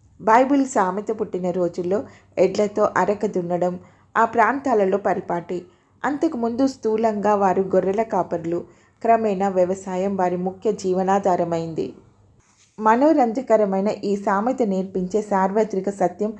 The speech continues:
హృదయంగా ఉంది. "రెక్కాడితే గాని డొక్కాడదు" అన్న నానుడిలో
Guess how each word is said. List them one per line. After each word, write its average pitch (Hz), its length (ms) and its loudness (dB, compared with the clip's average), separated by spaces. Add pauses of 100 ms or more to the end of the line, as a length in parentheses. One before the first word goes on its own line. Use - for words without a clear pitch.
(340)
హృదయంగా 208 560 2
ఉంది. 180 500 0 (520)
"రెక్కాడితే 214 600 4
గాని 196 300 2
డొక్కాడదు" 185 760 0 (100)
అన్న 190 240 -2
నానుడిలో 190 680 2